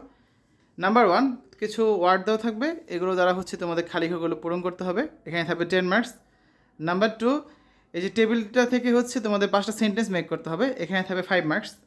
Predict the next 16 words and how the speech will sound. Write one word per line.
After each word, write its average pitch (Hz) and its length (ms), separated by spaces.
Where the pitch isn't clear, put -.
নাম্বার 156 240
থ্রি, 202 320
খালি 214 260
ঘরগুলো 254 580
রাইট 165 200
ফর্ম 214 200
ভার্ব 208 160
ব্যবহার 185 300
করে 185 180
পূরণ 185 260
করতে 165 240
হবে, 220 340
এখানে 170 220
থাকবে 170 220
টেন 190 240
মার্কস। 180 240